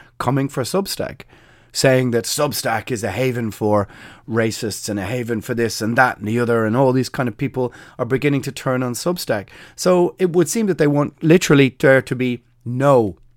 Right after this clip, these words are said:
dissenting voices, no opposing voices. And these are many voices who are, um, left, former left, liberal, um, libertarian, progressive voices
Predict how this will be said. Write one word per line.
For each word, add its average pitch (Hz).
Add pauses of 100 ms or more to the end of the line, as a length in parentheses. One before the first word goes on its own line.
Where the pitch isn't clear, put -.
(300)
dissenting 117
voices, 104
no 170
opposing 131
voices. 120 (280)
And 139
these 214
are 165
many 156
voices 135
who 135
are, 117 (440)
um, 101
left, 117 (400)
former 139
left, 127
liberal, 135 (360)
um, 110
libertarian, 135
progressive 131
voices 135